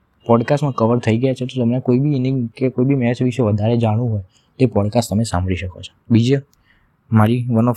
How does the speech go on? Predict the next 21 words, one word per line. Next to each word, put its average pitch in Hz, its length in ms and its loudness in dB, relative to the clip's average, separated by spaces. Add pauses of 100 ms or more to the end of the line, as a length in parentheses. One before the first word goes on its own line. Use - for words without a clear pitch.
favorite 120 240 2
છે 123 120 0
કે 113 120 -2
એ 110 100 2
બી 120 140 4
ડી 127 100 2
વિલિયર્સની 113 480 0
કે 113 180 -2
કે 107 180 0
આર 98 80 -2
સામે. 87 340 -10 (840)
હવે 139 220 4
એમને 156 320 2
માર્યા 131 300 2
હતા 147 140 0
છોતેર 123 520 0
રન, 98 140 -4 (120)
સેવન્ટી 117 400 0
સિક્સ 127 260 -6
રન, 113 100 -14 (180)
but 156 140 4